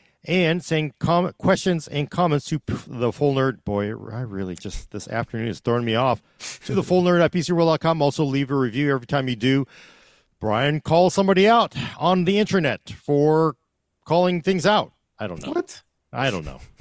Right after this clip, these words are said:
Speaker 2: What?
Speaker 1: He didn't call anybody out. Brian will post, Brian will post a video that will make everybody go like, "Yeah, you know what? He's, he's saying the right thing."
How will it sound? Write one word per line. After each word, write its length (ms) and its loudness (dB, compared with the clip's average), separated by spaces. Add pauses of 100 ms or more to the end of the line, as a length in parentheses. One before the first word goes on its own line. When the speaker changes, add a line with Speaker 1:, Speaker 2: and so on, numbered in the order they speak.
(120)
Speaker 2:
What? 220 -2
Speaker 1:
He 60 0
didn't 200 -4
call 220 -8
anybody 300 -12
out. 100 -20 (500)
Brian 340 2
will 160 2
post, 460 0 (360)
Brian 300 2
will 120 2
post 280 2
a 40 -2
video 400 2
that 260 0
will 180 0
make 220 0
everybody 300 0
go 160 0
like, 220 0
"Yeah, 280 4
you 160 2
know 140 2
what? 260 0 (180)
He's, 400 -6
he's 300 -4
saying 260 -2
the 100 -2
right 260 -2
thing." 340 -12